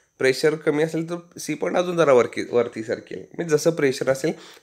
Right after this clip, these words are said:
त्याच्याप्रमाणे ही लिक्विडची लेवल काय होणार इथं? ॲडजस्ट होणार. मग हा आहे सी पॉइंट. मग ह्या सी पॉइंटवरती प्रेशर कोणतं असणार आहे?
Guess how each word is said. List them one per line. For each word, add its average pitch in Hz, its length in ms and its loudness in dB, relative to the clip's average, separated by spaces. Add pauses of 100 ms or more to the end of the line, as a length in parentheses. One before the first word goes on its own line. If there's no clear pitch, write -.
त्याच्याप्रमाणे 139 600 0
ही 151 280 -8
लिक्विडची 127 480 -6
लेवल 113 220 0
काय 110 160 -2
होणार 110 200 -2
इथं? 113 340 -2 (360)
ॲडजस्ट 110 460 -2
होणार. 85 220 -8 (1400)
मग 123 120 0
हा 117 220 2
आहे 135 220 0
सी 160 280 -8
पॉइंट. 92 360 -6 (460)
मग 131 100 0
ह्या 165 200 2
सी 175 200 -4
पॉइंटवरती 160 460 -4
प्रेशर 151 380 -6
कोणतं 151 300 -4
असणार 147 240 -2
आहे? 151 160 0